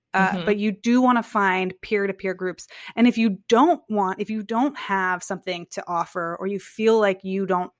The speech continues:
Speaker 1: you haven't learned yet, then, then you're in the learning phase, I feel like. Then you want to go find a business coach or
Speaker 2: Mm.
Speaker 1: somebody who can teach you or an online course. But you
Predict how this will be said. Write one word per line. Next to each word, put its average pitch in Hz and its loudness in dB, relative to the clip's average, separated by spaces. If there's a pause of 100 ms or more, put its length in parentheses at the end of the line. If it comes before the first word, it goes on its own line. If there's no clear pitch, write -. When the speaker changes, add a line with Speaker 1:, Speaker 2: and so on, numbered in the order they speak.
Speaker 1:
you 196 -2
haven't 185 -2
learned 196 0
yet, 180 2
then, 233 0 (260)
then 277 6
you're 349 6
in 277 6
the 220 2
learning 214 2
phase, - -14
I 180 -6
feel 185 -8
like. 170 -8
Then 254 6
you 247 4
want 214 2
to 208 -4
go 190 0
find 175 -2
a 170 -10
business 185 -4
coach 175 -4
or 185 2
Speaker 2:
Mm. 170 -12
Speaker 1:
somebody 214 2
who 208 0
can 190 -4
teach - -6
you 185 2
or 180 0
an 180 -4
online 180 -4
course. - -8 (360)
But 254 0 (220)
you 247 -2